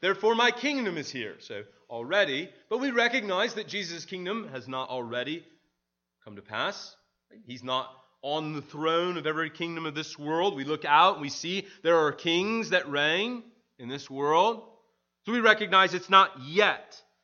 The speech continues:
It's not yet happened. Jesus has not yet consummated all things. Or,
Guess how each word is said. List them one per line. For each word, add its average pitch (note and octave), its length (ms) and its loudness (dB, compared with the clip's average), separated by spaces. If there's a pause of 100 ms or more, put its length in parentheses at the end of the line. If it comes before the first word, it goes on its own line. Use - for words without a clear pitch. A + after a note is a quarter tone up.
(120)
It's - 160 -16
not E3 320 6
yet F#3+ 300 2
happened. F3+ 500 4 (200)
Jesus F#3 260 -4
has F#3 200 2
not F3 300 0
yet F#3+ 240 0
consummated F#3 640 0
all C3 160 0
things. D#3 640 -8 (320)
Or, A#3+ 800 8